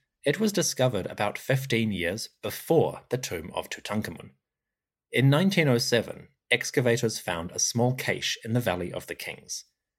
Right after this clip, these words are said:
This was a pit with objects related to the funeral of Tutankhamun. Lo and behold, one of the objects found in this cache was the mummy mask of the child. So, three thousand years ago,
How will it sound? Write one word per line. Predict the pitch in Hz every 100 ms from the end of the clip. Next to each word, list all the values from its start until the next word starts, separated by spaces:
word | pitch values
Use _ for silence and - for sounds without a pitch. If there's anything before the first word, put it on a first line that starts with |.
| _
This | 156 139
was | 131
a | 113
pit | - 120 - - _ _ _
with | 117 -
objects | 131 131 117 - 104
related | 92 90 - 95
to | - -
the | 107
funeral | 104 - 175 123 76 73
of | - -
Tutankhamun. | - - 76 - 50 - _ _ _ _ _ _ _ -
Lo | 101 175
and | 254 220
behold, | - 165 123 - - _ _ _ _
one | 123
of | 196
the | 190 -
objects | 120 123 92 - - _
found | - 123 147 143
in | 92
this | 78 -
cache | - - - - - _
was | 101 101
the | 110
mummy | 101 123 127
mask | 127 80 - - -
of | 87
the | -
child. | - 110 92 - - _ _ _ _ _ _ -
So, | - 117 120 120 - _
three | - 156 175
thousand | - 139 131 113
years | 98 104 139
ago, | 151 175